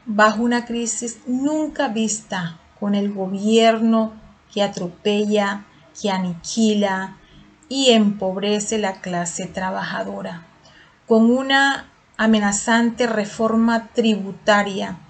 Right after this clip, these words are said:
que hace tránsito en el Congreso de la República.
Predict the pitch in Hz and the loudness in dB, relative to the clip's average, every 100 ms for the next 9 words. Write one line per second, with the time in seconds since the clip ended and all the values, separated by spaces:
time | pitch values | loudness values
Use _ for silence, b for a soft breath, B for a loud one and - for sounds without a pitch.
0 | B B B B - 208 190 202 - 214 | B B B B -2 2 2 0 -4 -2
1 | 214 208 208 214 - 208 202 190 180 190 | 0 0 -2 -6 -4 -2 -2 -4 -6 -6
2 | 180 185 185 - 202 185 - 185 185 - | -6 -6 -6 -6 -8 -8 -8 -6 -6 -6
3 | 175 170 156 156 160 - - | -8 -6 -8 -6 -10 -12 -16